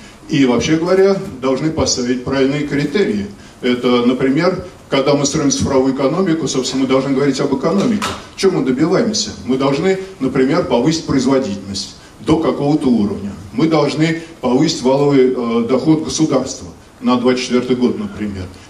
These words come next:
и до какого-то уровня. И в рамках этих,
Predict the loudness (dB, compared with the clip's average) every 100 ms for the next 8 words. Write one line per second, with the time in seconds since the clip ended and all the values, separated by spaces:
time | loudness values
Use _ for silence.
0 | -4 2 4 4 2 0 0 0 0 0
1 | 0 2 2 4 2 -2 -8 -12 -16 -8
2 | -2 2 2 2 2 0 0 -2 0 2
3 | 0 -2 -6